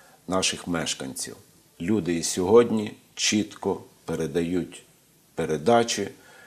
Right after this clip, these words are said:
готують, е, форму,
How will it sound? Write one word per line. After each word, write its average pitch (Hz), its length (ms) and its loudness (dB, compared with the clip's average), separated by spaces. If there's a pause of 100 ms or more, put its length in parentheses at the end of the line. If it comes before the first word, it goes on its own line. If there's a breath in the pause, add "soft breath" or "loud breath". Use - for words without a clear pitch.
(160 loud breath)
готують, 85 840 -2 (160)
е, 73 540 -10 (2500)
форму, 120 640 4